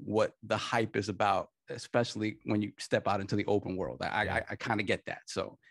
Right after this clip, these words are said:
Speaker 1: excited.
Speaker 2: Glad to hear somebody else liking Sifu, though, because it's easy to be forgotten right now.
Speaker 1: Yeah.
Speaker 2: You know?
Speaker 1: Yeah.
Speaker 2: And
Speaker 1: Yeah.
Speaker 2: Sifu was big, but then it's like, it just,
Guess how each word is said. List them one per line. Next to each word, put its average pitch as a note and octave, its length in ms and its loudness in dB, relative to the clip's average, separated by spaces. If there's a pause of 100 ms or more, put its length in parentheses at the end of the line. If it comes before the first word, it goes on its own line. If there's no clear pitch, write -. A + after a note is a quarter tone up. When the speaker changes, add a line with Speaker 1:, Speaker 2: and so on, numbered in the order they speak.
Speaker 1:
excited. E3 380 4 (380)
Speaker 2:
Glad F3+ 260 10
to G3 100 6
hear D3+ 240 4
somebody C3 360 2
else A2+ 240 0
liking A2 380 -2
Sifu, A#2 440 -4
though, G#2 140 4
because G2+ 300 -4
it's F#2 120 -10
easy D#3+ 220 0
to D3 100 -2
be A#2 140 -4
forgotten F#2 720 -2 (800)
right G2 220 2
now. F#2 340 -2 (540)
Speaker 1:
Yeah. B2+ 840 -2
Speaker 2:
You G2+ 80 0
know? G2+ 260 0
Speaker 1:
Yeah. G2+ 220 -8 (340)
Speaker 2:
And B2 220 2
Speaker 1:
Yeah. B2 220 4
Speaker 2:
Sifu D3 360 6
was A#2 200 4
big, C3 400 6
but A2 160 0
then A#2 180 6
it's G#2+ 160 -2
like, G#2 340 2 (460)
it - 160 -8 (100)
just, - 320 -4